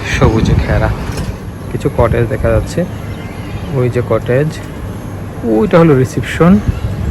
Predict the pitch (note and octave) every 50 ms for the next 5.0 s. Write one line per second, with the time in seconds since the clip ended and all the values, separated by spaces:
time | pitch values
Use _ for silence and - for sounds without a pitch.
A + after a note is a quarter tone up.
0 | - - - - - - - C3 B2+ C3+ C3+ D3 - - B2 A2+ A2 G#2+ - B2
1 | C3+ D#3 E3+ E3+ D#3+ - - - - - - - - B2+ A2+ A2 B2+ A2+ - -
2 | A2+ G#2+ - D3+ B2+ A#2 A#2 A#2 A2 A2+ A2+ - - - A#2+ G#2+ G#2 - B2 C3
3 | D3 C#3+ D3 D#3+ G3 G#3+ G3+ - - G#3 G3+ G3+ A3+ A#3 A#3 F3 D#3+ D3+ - F3
4 | E3+ E3+ E3+ E3 D#3+ E3+ E3+ F3 D3 A#2+ D3 D#3 - - F#3 D3 C3 B2 B2 C3+